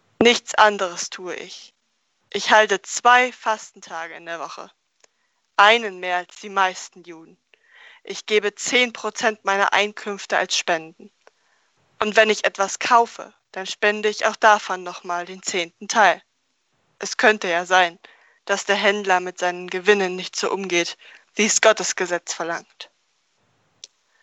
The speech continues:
So ein Lebensstil mag hart sein. Etwas knochig sehe ich ja auch schon aus. Wenn es in der Stadt wenige Vorräte gibt, machen sich zwei Fastentage schnell bemerkbar.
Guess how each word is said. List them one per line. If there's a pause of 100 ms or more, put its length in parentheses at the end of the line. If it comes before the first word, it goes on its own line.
(280)
So
ein
Lebensstil
mag
hart
sein. (1000)
Etwas
knochig (140)
sehe
ich
ja
auch
schon
aus. (840)
Wenn
es
in
der
Stadt
wenige
Vorräte
gibt, (260)
machen
sich
zwei
Fastentage (200)
schnell
bemerkbar.